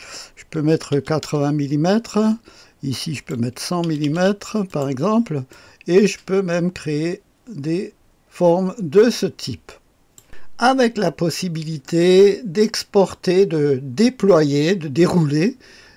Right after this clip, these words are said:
chaque fois un quart de cette, euh, trémie. Voilà, pour obtenir les déroulés que voici, ou à dérouler à partir d'une pièce symétrique,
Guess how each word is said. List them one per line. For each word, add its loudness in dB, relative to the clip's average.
chaque -2
fois -2
un -4
quart 0
de -4
cette, -8
euh, -2
trémie. -2
Voilà, 0
pour -4
obtenir -2
les -4
déroulés 2
que 0
voici, 2
ou -6
à -4
dérouler -2
à -4
partir -6
d'une -4
pièce -4
symétrique, -2